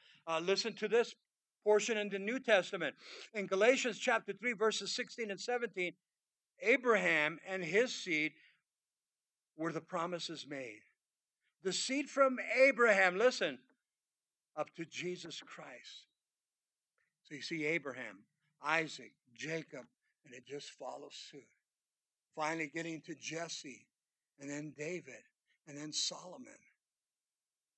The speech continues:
And the blessings would come. Messiah.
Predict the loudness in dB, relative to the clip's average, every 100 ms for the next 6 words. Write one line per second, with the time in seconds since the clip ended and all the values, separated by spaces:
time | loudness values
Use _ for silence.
0 | _ -20 -18 -10 -8 -6 -6 -8 -10 -16
1 | -14 -12 -12 -14 _ _ _ _ _ _
2 | _ _ -12 -8 -6 -4 -6 -8